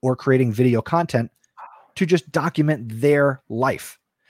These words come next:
where I threw tools at them like Anchor and StreamYard and apps on their phones that they could use to edit video. And I threw a couple of blogging platforms out there. Uh, and even went as simple as, "You can just use Google Docs and share a document with me and just,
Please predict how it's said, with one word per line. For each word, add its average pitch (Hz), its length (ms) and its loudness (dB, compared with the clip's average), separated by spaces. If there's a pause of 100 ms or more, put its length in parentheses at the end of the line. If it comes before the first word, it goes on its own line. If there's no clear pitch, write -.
(160)
where 156 280 6
I 147 120 0
threw 190 380 -4
tools 131 340 0
at 113 100 -2
them 113 180 0
like 120 320 -2
Anchor 113 380 -4
and 123 180 -8
StreamYard 110 640 -4
and 110 240 -6
apps 120 240 -6
on 120 120 -2
their 117 100 -2
phones 120 280 -2
that 107 80 -12
they 120 100 -4
could 110 160 -6
use 117 140 -4
to - 120 -10
edit 110 200 -4
video. 101 440 -4 (340)
And 127 120 -2
I 131 60 0
threw 135 220 0
a 110 80 -2
couple - 300 -2
of 110 80 -2
blogging 113 460 0
platforms 107 560 -4
out 98 180 -4
there. 87 240 -8 (420)
Uh, 104 200 -2
and 123 120 2
even 139 180 4
went 135 160 2
as 120 80 -2
simple 131 320 2
as, 123 340 0 (140)
"You 131 80 -8
can 143 140 -2
just 135 160 -2
use 131 100 -2
Google 131 260 0
Docs 131 320 2
and 117 100 -4
share 127 180 0
a 113 60 -2
document 113 400 -4
with 92 120 -14
me 90 300 -12
and 101 100 -10
just, 101 180 -10